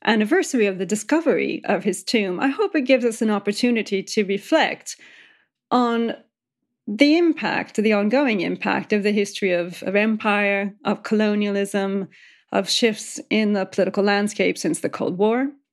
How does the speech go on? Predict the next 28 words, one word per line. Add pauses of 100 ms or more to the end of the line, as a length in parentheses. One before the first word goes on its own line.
(280)
since
the (300)
break,
<laughs>
since (340)
nine
eleven, (500)
um,
situation
in
the
Middle
East
today.
I
hope
it
gives
us
a
chance,
all
of
us,
to
reflect
on
that.